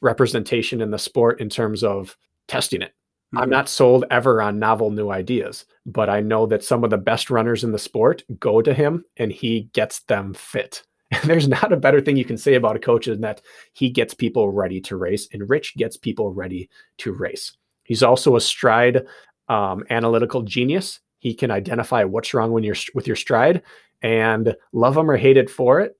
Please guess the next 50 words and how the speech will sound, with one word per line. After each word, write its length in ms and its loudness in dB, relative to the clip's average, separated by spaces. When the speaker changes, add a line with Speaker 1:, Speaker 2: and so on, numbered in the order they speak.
Speaker 1:
he 600 -4
will 160 4
tell 280 2
you 240 4
exactly 1040 -2
what 440 0
he 160 -4
believes. 520 -6
He 180 0
will 140 4
not 260 -4
sugarcoat 600 2
anything, 540 -2
and 100 -2
that 100 2
will 80 -2
drive 300 0
some 140 0
people 280 2
away, 340 6
and 140 -4
that 120 2
will 100 2
turn 260 -2
some 200 -4
people 280 -2
into 280 -10
animals. 440 -12
So 140 -2
Rich 240 4
Diaz 320 6
is 100 -4
another 320 -2
master 480 -6
of 140 -12
his 180 -10
craft. 420 -12
Speaker 2:
There's 60 -4
a 40 4
lot 100 6
of 60 -2
coaches 360 -2
in 60 -4
our 120 0
industry, 320 -2
isn't 140 0
there, 60 -2
Bracken? 500 -6
Speaker 1:
There 160 4
are, 300 2